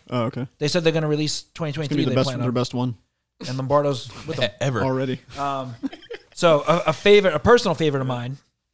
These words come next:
Speaker 2: uh, Judas Priest, Killing Machine,
Speaker 3: Yes.
Speaker 2: A K A Hellbent for Leather. Um, absolute
Speaker 1: Um,
Speaker 2: favorite, favorite, favorite album of mine. Um, I like,
Speaker 3: Is that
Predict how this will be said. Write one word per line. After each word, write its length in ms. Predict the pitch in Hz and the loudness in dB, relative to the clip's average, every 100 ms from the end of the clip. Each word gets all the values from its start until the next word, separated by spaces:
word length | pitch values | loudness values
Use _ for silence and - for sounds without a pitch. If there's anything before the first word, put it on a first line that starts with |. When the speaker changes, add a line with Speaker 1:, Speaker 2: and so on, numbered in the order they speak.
| _ | _
Speaker 2:
uh, 160 | 131 123 | -6 -6
Judas 220 | 127 120 | -6 -10
Priest, 300 | - 131 - | -8 -8 -8
Killing 180 | 127 120 | -10 -12
Machine, 320 | 110 110 127 - _ - | -12 -14 -16 -20 _ -20
Speaker 3:
Yes. 240 | - 117 123 | -10 -6 -4
Speaker 2:
A 20 | |
K 360 | 123 120 120 107 | -4 -4 -4 -8
A 20 | |
Hellbent 280 | 117 127 120 | -10 -8 -10
for 60 | 113 | -10
Leather. 260 | 110 127 123 _ _ | -12 -12 -16 _ _
Um, 380 | 123 123 120 117 | -8 -8 -8 -10
absolute 400 | 127 127 143 135 | -8 -6 -4 -4
Speaker 1:
Um, 160 | 151 147 | -4 -6
Speaker 2:
favorite, 420 | 127 123 135 - _ _ | -4 -4 -6 -10 _ _
favorite, 300 | 131 123 - | -10 -10 -12
favorite 320 | 135 120 120 | -12 -10 -10
album 260 | 117 117 117 | -10 -12 -12
of 40 | |
mine. 240 | 110 120 127 _ _ _ _ | -12 -12 -14 _ _ _ _
Um, 500 | 117 110 107 104 104 - _ _ _ | -20 -18 -16 -18 -18 -20 _ _ _
I 100 | - 127 | -18 -8
like, 60 | 113 | -4
Speaker 3:
Is 120 | 110 | 0
that 220 | 123 98 | 0 0